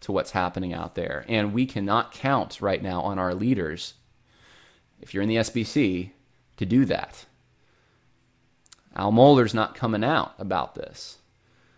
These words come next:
This is, maybe it's just, uh, too f-, low down on the totem pole on his priorities.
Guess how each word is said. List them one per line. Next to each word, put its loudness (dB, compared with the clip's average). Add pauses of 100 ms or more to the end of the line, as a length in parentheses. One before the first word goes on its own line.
(580)
This -14
is, -10 (480)
maybe 0
it's 0
just, -2
uh, 4 (320)
too 0
f-, -8 (140)
low 2
down 4
on 2
the 0
totem 0
pole -4
on -4
his -6
priorities. -2